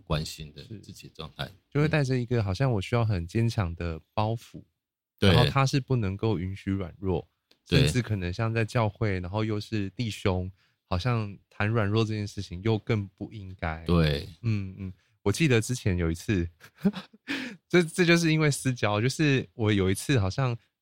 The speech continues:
Speaker 2: 很久之前了，也是在谈论这样的事情。
Speaker 1: 是。
Speaker 2: 那比如说我那时候就有跟千伟哥说：“诶，我觉得你好像心情不太好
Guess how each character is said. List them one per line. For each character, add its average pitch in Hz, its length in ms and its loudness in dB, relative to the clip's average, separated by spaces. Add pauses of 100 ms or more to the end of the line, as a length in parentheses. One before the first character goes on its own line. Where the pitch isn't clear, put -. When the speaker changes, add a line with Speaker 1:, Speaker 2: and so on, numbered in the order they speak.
Speaker 2:
很 107 180 2
久 131 160 -2
之 101 140 -8
前 95 220 -14
了， 82 140 -16
也 87 120 -12
是 113 400 0 (300)
在 147 100 -2
谈 101 260 -6
论 117 160 0
这 113 100 -2
样 107 100 -2
的 95 80 -8
事 92 160 -18
情。 - 160 -20
Speaker 1:
是。 - 100 -20
Speaker 2:
那 135 100 2
比 98 120 6
如 98 100 4
说 120 140 2
我 117 40 2
那 110 80 2
时 113 120 -2
候 113 40 0
就 110 120 -2
有 98 100 -2
跟 107 180 -4
千 104 160 -8
伟 92 120 -8
哥 92 120 -12
说 101 220 -10
：“诶， 147 80 -4
我 135 100 -2
觉 95 160 -6
得 101 80 -2
你 101 140 -6
好 92 140 -10
像 104 200 -2 (400)
心 143 200 -2
情 110 180 -2
不 - 80 -16
太 110 160 -2
好 - 320 -12